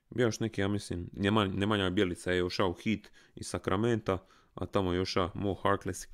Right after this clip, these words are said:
Chris Silva. I šta je još tu bilo? Emir Pridžić, e, Seventy Sixers, ne znam baš ove igrače, ono, glupo mi to uopće onaj pričat. I šta ovo? Norman Powell ušao u Portland,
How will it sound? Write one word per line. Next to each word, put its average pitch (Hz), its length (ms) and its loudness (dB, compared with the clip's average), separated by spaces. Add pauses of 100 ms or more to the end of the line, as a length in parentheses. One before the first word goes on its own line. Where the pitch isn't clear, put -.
Chris - 360 0
Silva. 101 360 4 (1080)
I - 80 -6
šta - 140 0
je 104 40 6
još 104 120 2
tu 110 140 2
bilo? 98 320 0 (1200)
Emir 95 260 0
Pridžić, - 540 -4
e, - 40 -14 (440)
Seventy - 500 -8
Sixers, 101 400 -8
ne 95 80 -6
znam 101 140 -6
baš 98 200 -10
ove - 100 -4
igrače, - 420 -6
ono, 98 140 -8
glupo 98 280 -8
mi 101 80 -8
to - 120 -8
uopće 101 220 -8
onaj 104 140 -8
pričat. - 400 -8 (1300)
I 90 240 0
šta - 280 0
ovo? 98 260 4 (280)
Norman 104 400 2
Powell 101 300 6
ušao 98 220 2
u 87 100 -4
Portland, 104 440 2